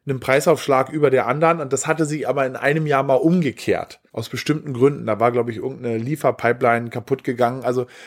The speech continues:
so ganz besondere Marktsituationen. Und dann ist halt sozusagen das, ähm, so ein bisschen dieses, dieses intellektuelle Race, den die Leute dann da haben, so, „Ja, ich hab dann da auf diesen,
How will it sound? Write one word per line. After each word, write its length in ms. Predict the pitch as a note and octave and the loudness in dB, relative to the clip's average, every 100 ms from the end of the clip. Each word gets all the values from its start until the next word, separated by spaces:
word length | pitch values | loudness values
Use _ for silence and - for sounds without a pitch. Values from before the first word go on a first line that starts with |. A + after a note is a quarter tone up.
| - | -12
so 100 | - | -6
ganz 260 | C#3 E3+ A#3+ | 2 2 2
besondere 280 | F3+ E3 D3 | 0 2 2
Marktsituationen. 720 | D3+ - C#3 A#2 - C3 E3+ | 0 -2 -4 -4 -2 -4 -4
Und 160 | C3+ B2 | -4 -2
dann 240 | C#3+ C4 - _ _ - - | -4 -4 -14 _ _ -20 -4
ist 220 | D#3 - | -2 2
halt 160 | D#3 | 2
sozusagen 460 | D3+ D3+ D3+ C#3+ D3 | 2 0 2 2 2
das, 240 | C3+ B2 D3 | -2 -2 0
ähm, 360 | C3 B2 B2 _ _ - | 0 -2 -8 _ _ -20
so 120 | C3 C3 | -10 -6
ein 60 | |
bisschen 240 | D#3 F3 D3+ | -4 -4 -2
dieses, 300 | C#3 B2+ - | -4 -6 -8
dieses 300 | B2+ B2 - | -8 -6 -8
intellektuelle 960 | - E3 F3+ D#3 C#3 C#3 - A#2 C3 B2+ | -2 -2 2 2 2 -2 -4 0 4 4
Race, 420 | A#2 C#3 A3+ - | 6 4 2 0
den 180 | D#3+ D#3 | -4 -2
die 60 | |
Leute 260 | C#3 D3 E3+ | 0 0 0
dann 180 | D#3+ D3+ | -4 -2
da 140 | C#3+ | 0
haben, 340 | C#3+ D3+ E3+ | 2 0 0
so, 280 | D#3 D#3 D#3 | -2 0 0
„Ja, 400 | B2+ D3+ D3 D3+ | -4 -4 -2 -2
ich 120 | D3 | -4
hab 120 | D#3 - | -10 -12
dann 160 | C#3 | -10
da 160 | C#3 C#3 | -8 -6
auf 100 | C#3+ | -8
diesen, 360 | C#3 C3+ C3+ | -10 -10 -12